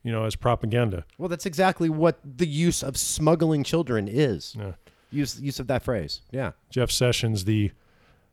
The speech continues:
Speaker 1: the guy who conspired with a foreign nation, foreign country to throw the election, is the, is the big law,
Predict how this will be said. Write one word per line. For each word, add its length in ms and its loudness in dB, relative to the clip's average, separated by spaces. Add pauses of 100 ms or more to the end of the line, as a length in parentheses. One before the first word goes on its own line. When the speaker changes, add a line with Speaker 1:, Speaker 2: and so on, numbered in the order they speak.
(160)
Speaker 1:
the 80 -4
guy 220 6
who 100 8
conspired 640 2
with 120 0
a 40 -2
foreign 580 0
nation, 520 -2 (100)
foreign 180 2
country 320 0
to 80 2
throw 260 4
the 80 4
election, 440 0
is 120 -2
the, 160 2
is 180 -4
the 80 -2
big 200 2
law, 340 0